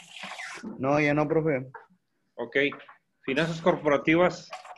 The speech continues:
Speaker 2: es de, de una empresa, de una mega empresa, ¿sí?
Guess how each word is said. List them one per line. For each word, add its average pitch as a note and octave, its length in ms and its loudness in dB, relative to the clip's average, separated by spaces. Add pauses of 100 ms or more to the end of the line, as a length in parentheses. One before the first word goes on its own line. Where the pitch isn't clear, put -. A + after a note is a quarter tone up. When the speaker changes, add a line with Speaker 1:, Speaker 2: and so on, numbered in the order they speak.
Speaker 2:
es D3 180 0
de, E3+ 480 0
de C3 140 0
una D#3+ 260 0
empresa, D#3 840 0 (200)
de B2+ 120 -2
una D#3 240 0
mega C3+ 260 2
empresa, A2+ 480 -2 (680)
¿sí? G3 340 -4